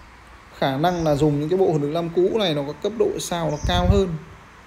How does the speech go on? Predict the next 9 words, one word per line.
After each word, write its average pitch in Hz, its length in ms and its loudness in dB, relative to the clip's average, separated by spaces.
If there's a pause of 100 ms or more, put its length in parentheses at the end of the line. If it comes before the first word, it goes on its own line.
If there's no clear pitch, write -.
(2250)
Và 135 220 0
viện 151 220 2
trợ - 340 2
Athena 170 460 0
nữa. 170 120 -6 (340)
Ừ. 202 140 -4 (2000)
Ào 170 300 8
lại 190 300 6
nhá. 214 420 8